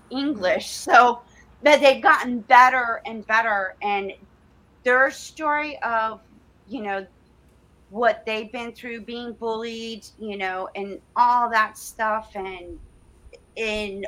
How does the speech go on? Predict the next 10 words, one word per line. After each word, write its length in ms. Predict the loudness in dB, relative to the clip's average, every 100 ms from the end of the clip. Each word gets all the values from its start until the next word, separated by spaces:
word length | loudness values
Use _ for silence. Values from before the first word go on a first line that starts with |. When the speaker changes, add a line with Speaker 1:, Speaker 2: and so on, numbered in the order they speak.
| -6
Speaker 2:
overcoming 760 | -4 -4 -6 -4 -4 -4 -8
and, 180 | -10 -12 -14 -18 -16 -6
and 160 | -6 -4
the 80 |
success 920 | -8 -12 -14 -12 -4 -4 -4 -8 -16 -16 -18 -18 -18 -18
Speaker 1:
Mm-hmm. 220 | -18 -16 -18 -18 -18 -20 -20 -2
Speaker 2:
that 460 | 4 4 2 -10 -8
they 320 | -6 -4 -8
ha-, 640 | -12 -6 0 2 2 0 -4 -10
have 600 | -2 0 2 0 -2